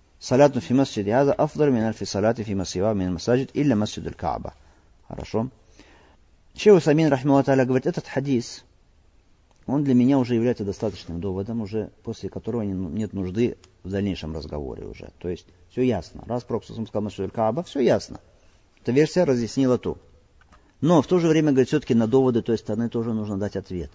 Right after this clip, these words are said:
Потому что доводы сильные тоже. Хорошо, нужно дать ответ на доводы той стороны. То есть те, которые говорят, что под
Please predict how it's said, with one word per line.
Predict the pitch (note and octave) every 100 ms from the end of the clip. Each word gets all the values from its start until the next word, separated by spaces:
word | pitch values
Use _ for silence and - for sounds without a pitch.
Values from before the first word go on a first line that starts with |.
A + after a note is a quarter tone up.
| - - _ _ _
Потому | - C3+
что | -
доводы | G2+ A2+ A2+
сильные | G#2 C#3+ G#2+ C2+ -
тоже. | C#2 C#2 - _ _ _ _ _ _
Хорошо, | - - -
нужно | B2 B2 F#2+
дать | G2+ F2+
ответ | - A#2+ -
на | F#2
доводы | G2+ F#2+
той | F#2 G2+
стороны. | - F#2 F#2+ D2+ - _ - _ _ -
То | F#2
есть | -
те, | A#2+
которые | G#2 G#2 G2+
говорят, | G#2 B2+ B2
что | - A#2 - - -
под | A2+ -